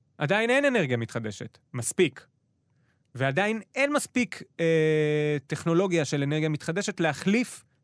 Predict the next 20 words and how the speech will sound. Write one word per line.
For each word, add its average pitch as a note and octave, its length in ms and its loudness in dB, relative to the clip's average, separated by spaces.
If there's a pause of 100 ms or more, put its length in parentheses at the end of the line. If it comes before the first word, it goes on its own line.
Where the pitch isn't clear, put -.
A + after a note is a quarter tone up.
(140)
את C#3 100 -4
הגז C#3+ 220 0
הטבעי. A#2+ 340 -4 (140)
עדיין F#3 520 0
אין, C#3+ 320 0
ועובדים F#3 420 2
על F#3 100 -2
זה. C3 120 -10 (2000)
עכשיו, F#3 540 0 (1700)
במשרד D3+ 280 0
האנרגיה G#3 440 2 (100)
התכנסה C#3+ 400 -2
ועדה D#3+ 300 -2
מקצועית, D3 640 -4 (1500)
שהתחילה F#3+ 460 -4
לפני A#3+ 520 0
שקרין E3 380 -2
אלהרר B2 280 -2
הייתה A2+ 200 -8
שרה. - 220 -16